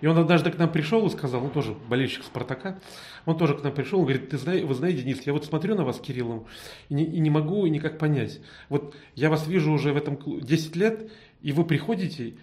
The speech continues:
и о чем-то все время разговариваете. Я з-, я вижу ог-, то есть я знаю вс-, огромное количество людей, которые сюда приходят, там, семейные пары. Вот. Многие из них, они приходят, молчат или там уставились в телефоны. Вот, сидят, смотрят. Вы,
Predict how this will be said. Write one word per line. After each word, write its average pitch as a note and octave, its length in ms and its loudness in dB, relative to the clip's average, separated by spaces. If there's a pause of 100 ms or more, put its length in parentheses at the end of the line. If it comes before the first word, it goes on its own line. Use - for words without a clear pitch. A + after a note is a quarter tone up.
(380)
и E3 380 0
о D3+ 60 -2
чем-то G#3+ 260 0
все - 100 -4
время E3 180 4
разговариваете. A2 600 0 (340)
Я D3+ 120 4
з-, D#3 140 0
я E3 160 2
вижу F3+ 260 4
ог-, D3+ 260 -4
то - 120 -8
есть - 220 -10 (240)
я D3 120 2
знаю E3+ 240 2
вс-, F3 120 -6 (100)
огромное D#3+ 360 2
количество D#3 320 0
людей, C#3+ 240 0
которые C#3 260 -4
сюда C#3+ 140 -2
приходят, E3 440 -2 (260)
там, A#2+ 160 -6
семейные D3+ 440 4
пары. A#2 380 -2 (260)
Вот. B2+ 240 -2 (300)
Многие D#3 420 2
из D3 160 2
них, A3 240 0 (380)
они D3+ 200 2
приходят, E3+ 480 4
молчат D#3 460 2
или C#3+ 120 2
там C#3 180 -2
уставились F3+ 460 0
в - 40 -18
телефоны. C3+ 520 0 (360)
Вот, B2+ 220 -2
сидят, E3 260 -2
смотрят. A2+ 400 -4 (440)
Вы, F3+ 380 0